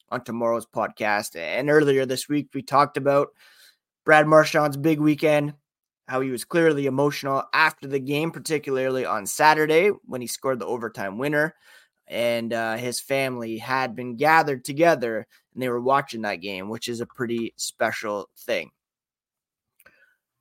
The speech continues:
All right, let's get into today's topic, which is, do the Boston Bruins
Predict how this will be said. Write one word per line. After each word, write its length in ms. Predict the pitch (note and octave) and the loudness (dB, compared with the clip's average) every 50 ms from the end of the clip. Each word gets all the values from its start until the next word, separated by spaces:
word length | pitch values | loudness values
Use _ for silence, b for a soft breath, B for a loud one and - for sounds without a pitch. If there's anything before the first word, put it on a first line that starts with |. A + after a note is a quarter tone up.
| _ _ - | _ _ 2
All 140 | C#3+ F3 F3+ | 6 8 8
right, 120 | F3 E3 | 8 8
let's 160 | F3 G3 G3 | 6 2 2
get 140 | - G#3+ G3+ | 4 4 6
into 240 | G3+ G3 F3 F#3+ F3+ | 6 6 4 2 -2
today's 400 | - - E3 D#3+ F3 F3 E3 - | -2 -2 2 4 4 4 4 2
topic, 540 | - F3+ F3 E3+ E3+ F3 - F3+ E3+ E3+ - | 4 8 8 8 8 8 6 2 2 2 0
which 180 | E3 D#3+ - | -2 0 2
is, 240 | E3 D#3 C#3+ C#3 C3+ _ _ _ - - _ _ _ _ _ _ - | 0 0 0 -2 -6 _ _ _ -20 -20 _ _ _ _ _ _ -6
do 220 | D3+ F#3+ A#3 C#4+ | 0 2 4 4
the 100 | D4 D4 | 4 4
Boston 460 | A#3 F3+ F3+ F3 F#3 F#3 - F#3 E3+ | 6 8 8 8 8 6 2 -2 -2
Bruins 480 | D3+ D3+ D#3 D3+ D3 D3 D3 C#3 B2+ | 2 2 4 4 2 2 -2 -4 -6